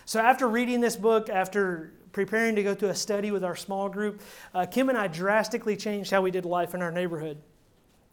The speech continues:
Um, the way our neighborhood is, is our, our house is, excuse me, we have a beautiful backyard. Like, our front yard's kinda small and weird, it's odd shaped. But in the backyard,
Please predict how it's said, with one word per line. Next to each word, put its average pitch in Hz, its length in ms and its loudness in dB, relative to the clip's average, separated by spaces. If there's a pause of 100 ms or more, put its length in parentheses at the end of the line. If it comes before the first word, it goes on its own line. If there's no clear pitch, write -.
Um, 185 300 0 (640)
the 185 100 0
way 247 220 8
our 262 100 8
neighborhood 233 640 6
is, 226 380 4
is 196 200 -2
our, 190 460 0
our 196 140 6
house 208 320 2
is, 202 140 0
excuse 202 260 -4
me, 208 160 -4 (180)
we 240 80 0
have 269 100 4
a 196 60 4
beautiful 202 440 0
backyard. 165 500 -8 (140)
Like, 190 160 -4
our 233 80 -2
front 240 180 -4
yard's 202 220 -2
kinda 190 200 -4
small 190 360 -2
and 180 80 -2
weird, 185 200 0
it's 170 140 -6
odd 180 220 -2
shaped. 185 340 -2 (680)
But 208 140 2
in 247 80 4
the 233 60 2
backyard, 208 560 0